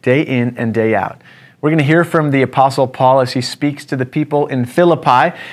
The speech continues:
telling them it's not worth it to rely on yourself, but instead there's only one place you can go when everything else falls apart. From Philippians chapter three,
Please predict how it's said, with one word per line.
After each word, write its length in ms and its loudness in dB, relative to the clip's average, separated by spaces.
telling 300 2
them 220 2
it's 180 -2
not 240 0
worth 240 2
it 140 0
to 80 2
rely 340 4
on 80 0
yourself, 640 -2
but 140 -2
instead 400 0
there's 180 0
only 200 0
one 280 -2
place 320 -4
you 80 -6
can 220 -6
go 320 2
when 120 0
everything 380 0
else 320 -2
falls 260 0
apart. 380 -2
From 140 -6
Philippians 640 0
chapter 320 -2
three, 320 -4